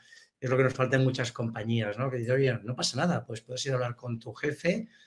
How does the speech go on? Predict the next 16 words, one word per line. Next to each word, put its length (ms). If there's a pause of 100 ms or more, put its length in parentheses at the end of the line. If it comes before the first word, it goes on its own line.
(340)
y, 400
y 60
hablar 220
de 60
este 160
tema 280
abiertamente, 720
con 380
respeto 720
y, 380 (400)
y 100
con 200
ganas 300
de, 240
de 160
construir". 680